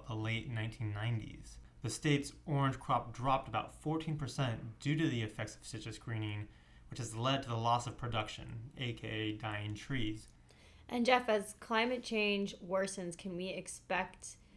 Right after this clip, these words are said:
Speaker 2: these diseases and more to continue to wipe out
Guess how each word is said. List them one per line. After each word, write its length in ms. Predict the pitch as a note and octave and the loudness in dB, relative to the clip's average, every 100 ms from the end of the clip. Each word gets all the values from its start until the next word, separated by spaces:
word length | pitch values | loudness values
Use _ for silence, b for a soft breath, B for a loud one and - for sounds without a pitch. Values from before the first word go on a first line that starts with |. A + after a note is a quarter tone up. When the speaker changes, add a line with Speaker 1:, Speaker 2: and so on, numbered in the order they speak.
| b b b | b b b
Speaker 2:
these 180 | A3 A#3 | 2 2
diseases 640 | A3+ G3+ G3+ G3+ F#3+ F#3 | 2 0 0 0 2 0
and 180 | E3+ F#3 | 0 -2
more 520 | F3+ F3+ F3 E3+ F3+ A3+ | 0 0 2 0 -2 -10
to 460 | - - F#3 E3+ E3 | -12 -4 -2 -2 -4
continue 480 | - F3+ G3+ F#3 F3 | -6 -6 -4 -4 -4
to 100 | F3 | -4
wipe 320 | E3+ E3 E3+ | -4 -4 -2
out 360 | E3 D#3 - | -2 -2 -4